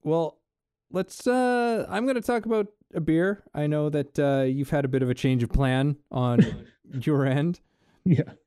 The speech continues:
Speaker 1: of things, but, uh, I've, I've, I'm drinking a beer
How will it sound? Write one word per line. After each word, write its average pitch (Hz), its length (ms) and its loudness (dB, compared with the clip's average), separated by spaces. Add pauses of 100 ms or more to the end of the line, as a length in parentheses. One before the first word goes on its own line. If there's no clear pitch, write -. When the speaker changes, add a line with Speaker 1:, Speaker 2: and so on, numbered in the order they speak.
(160)
Speaker 1:
of 127 160 -2
things, 147 320 0
but, 131 400 -2
uh, 123 420 0
I've, 160 320 -4
I've, 165 380 -2
I'm 151 180 0
drinking 160 280 0
a 131 40 0
beer 123 320 0